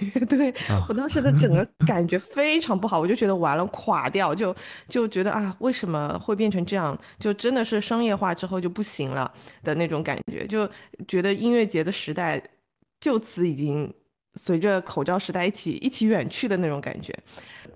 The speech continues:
Speaker 1: 来的人非常非常多，但是那些人他又不是专门为了音乐节或者为了某个乐队来的，你，你可能会感觉现场大概有，我觉得应该有一半的人是像凑热闹的那种，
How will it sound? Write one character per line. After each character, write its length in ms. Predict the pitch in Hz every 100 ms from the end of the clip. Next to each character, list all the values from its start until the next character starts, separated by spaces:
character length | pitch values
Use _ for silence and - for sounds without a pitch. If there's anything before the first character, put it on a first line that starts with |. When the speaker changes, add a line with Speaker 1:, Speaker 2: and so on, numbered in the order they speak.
| - -
Speaker 1:
来 220 | - 208 214
的 120 | 330
人 180 | 262 247
非 160 | 330
常 140 | 330 240
非 80 |
常 160 | 254 233
多， 520 | 226 240 240 233 233 233 -
但 240 | 277 269
是 140 | 269
那 160 | 254 262
些 200 | 254 262
人 760 | 226 175 156 160 196 226 247 - _ _
他 140 | - 285
又 100 | 285
不 160 | 196
是 140 | 214 240
专 180 | 262
门 480 | 262 214 214 226 226 - _
为 200 | 247 254
了 180 | 202 180 -
音 120 | 254
乐 100 | 247
节 260 | 214 196 190
或 180 | 208
者 80 | 220
为 160 | 214 220
了 80 | 208
某 280 | 190 160
个 100 | 117
乐 200 | 175 240
队 160 | 208 208
来 220 | 160 131
的， 100 | 151
你， 180 | 160 180 -
你 160 | 233
可 160 | 233 254
能 160 | 196
会 100 | 196
感 180 | 262 190
觉 120 | 151
现 320 | 185 - 262 220
场 240 | 196 143
大 180 | 208 202
概 160 | 196
有， 240 | 180 131 80 - _ -
我 120 | 185
觉 120 | 190
得 40 |
应 120 | 226 269
该 100 | 277
有 180 | 208
一 240 | 151 147 143
半 460 | - 277 240 185
的 120 | 147 139
人 380 | 147 151 139 - - - -
是 220 | - 226
像 200 | 226 185
凑 240 | - 277
热 180 | 233 330
闹 160 | 294 151
的 80 | 160
那 180 | 151 131
种， 220 | 123